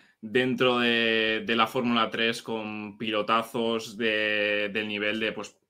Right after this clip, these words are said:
por ejemplo, lo que estamos viendo este año, ¿no? De, de Bortoleto también, aunque está haciendo una temporada rookie espectacular. ¿Cómo se siente estar también, eh, en coincidir, sobre todo, ¿no? En fines de semana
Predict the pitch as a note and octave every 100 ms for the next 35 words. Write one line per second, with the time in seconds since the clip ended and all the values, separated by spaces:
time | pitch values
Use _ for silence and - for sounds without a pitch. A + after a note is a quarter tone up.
0 | _ A2+ G2+ A#2+ A#2 G#2+ - A2 G#2 A2
1 | G#2+ - A2 A2 G#2 A2+ A2+ G2+ G2+ G#2+
2 | G#2 G#2 G#2 G#2+ A2+ A#2+ G#2+ G#2+ A2 G2+
3 | G2 G2+ G2+ G2+ G2+ G#2 G#2 G2+ G2 G2+
4 | - G2+ G2+ G2 - G2 G2+ G#2 A2+ B2
5 | _ _ _ _ B2 C#3 C3+ C3 C3+ B2
6 | A#2+ - B2 A#2+ A#2 A#2 A#2+ A#2+ A#2+ -
7 | _ _ - B2+ B2 - B2 A2+ A2+ A2+
8 | G#2+ B2+ B2+ A#2+ C3 E3 G3+ - C3 A#2
9 | C#3+ C3 B2 D3+ C#3 C3+ C3+ B2+ B2 -
10 | A#2+ A#2+ B2 A#2 G2+